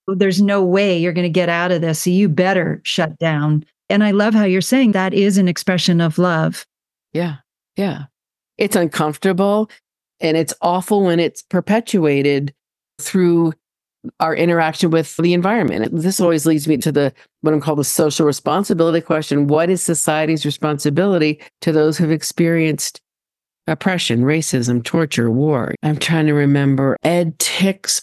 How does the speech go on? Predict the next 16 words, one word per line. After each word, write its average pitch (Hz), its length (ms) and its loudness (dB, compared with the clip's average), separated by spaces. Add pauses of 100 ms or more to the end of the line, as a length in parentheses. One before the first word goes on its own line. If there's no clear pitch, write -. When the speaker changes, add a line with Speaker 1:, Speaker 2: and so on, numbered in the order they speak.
Speaker 2:
book 131 300 -2
that - 180 -2
came 151 280 0
out, 135 220 -2 (380)
might 165 180 -8
have 151 80 -6
been 139 140 -6
twenty 185 420 0
years 175 380 0
ago, - 560 -4 (1600)
about 147 340 0
veterans 156 600 2
returning, 143 580 2
where 127 100 2
he 143 160 0
traces 165 840 0